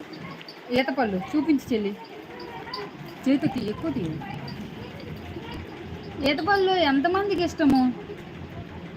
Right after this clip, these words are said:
చాలా బాగుంటాయి. ఇదిగోండి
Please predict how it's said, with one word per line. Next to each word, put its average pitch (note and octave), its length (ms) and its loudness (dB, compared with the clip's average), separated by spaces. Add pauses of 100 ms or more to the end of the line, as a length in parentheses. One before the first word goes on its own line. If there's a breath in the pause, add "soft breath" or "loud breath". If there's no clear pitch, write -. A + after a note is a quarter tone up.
(3750)
చాలా F3+ 400 2
బాగుంటాయి. G3+ 360 0 (1000)
ఇదిగోండి A3 340 -2